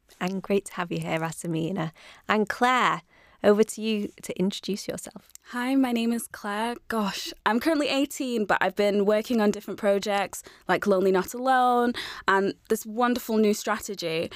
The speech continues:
Speaker 2: for the last four years of my life. It's been such a pleasure to, to see the foundation grow and develop and just get to grow up with it too. So thank you for having me here, Hannah.
Speaker 1: It's wonderful to have you here, Claire.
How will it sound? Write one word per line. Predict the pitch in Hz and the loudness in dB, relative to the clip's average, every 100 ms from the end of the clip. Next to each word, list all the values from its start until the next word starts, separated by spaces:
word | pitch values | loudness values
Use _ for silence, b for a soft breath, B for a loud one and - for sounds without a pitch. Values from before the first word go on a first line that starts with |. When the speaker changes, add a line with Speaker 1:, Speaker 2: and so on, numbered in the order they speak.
| B B | B B
Speaker 2:
for | - 202 | -6 2
the | 196 | 4
last | 196 196 208 - - | 6 4 2 -8 -14
four | - 220 208 208 | -6 2 4 4
years | 190 180 175 185 | 4 4 4 0
of | 185 | -4
my | 180 170 | -2 2
life. | 160 160 196 233 | 4 4 2 0
It's | 208 | -2
been | - 208 | 0 -2
such | - - | -4 -6
a | 262 | -4
pleasure | - 208 208 | 0 2 0
to, | 208 208 190 - | -2 0 2 0
to | - | -4
see | - 226 208 - | -8 -6 -8 -4
the | 190 | -4
foundation | 185 196 185 180 180 - 185 | 2 2 4 2 0 -2 -4
grow | 175 175 165 165 175 | 2 2 4 2 2
and | 190 | 2
develop | 185 170 165 170 175 - B B B B - | -2 -2 0 2 -2 -4 B B B B 0
and | 190 185 185 185 185 - B B B B | 4 4 6 4 4 0 B B B B
just | - 240 - - | -8 -8 -10 -2
get | - - | -2 0
to | 349 | -4
grow | - 226 262 | 0 2 4
up | 320 254 | 2 2
with | 247 269 | 2 2
it | 269 - | -2 -2
too. | - 254 196 175 202 - - | -6 -2 0 0 -2 -8 -8
So | - | -6
thank | 220 247 254 | 0 0 0
you | 233 | 2
for | |
having | 208 185 196 | 2 4 4
me | 185 | 4
here, | 190 165 160 | 2 0 2
Hannah. | 185 175 165 185 - _ - | 2 2 2 0 -4 _ -8
Speaker 1:
It's | 202 - - | -6 -6 -8
wonderful | 185 185 190 180 170 | -2 0 2 0 -4
to | 165 | -10
have | - 151 | -8 -8
you | 151 | -6
here, | 151 156 | -4 -4
Claire. | - 151 151 | -2 0 0